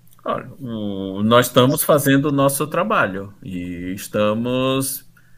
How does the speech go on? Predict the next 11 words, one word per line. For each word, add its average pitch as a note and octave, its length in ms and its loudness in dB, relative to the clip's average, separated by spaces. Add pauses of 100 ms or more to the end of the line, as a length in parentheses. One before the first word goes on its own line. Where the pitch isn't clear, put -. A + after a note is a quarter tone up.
(140)
na B2+ 160 6
expectativa A#2+ 1040 0
de C#3 200 -4
que A#2 540 -4
a G#2 120 0
eleição G#2+ 580 -4
aconteça, G#2+ 1000 -6
vem G#2+ 300 -4
sendo G#2+ 360 -6
preparado G2+ 720 -2
tudo A#2+ 580 -8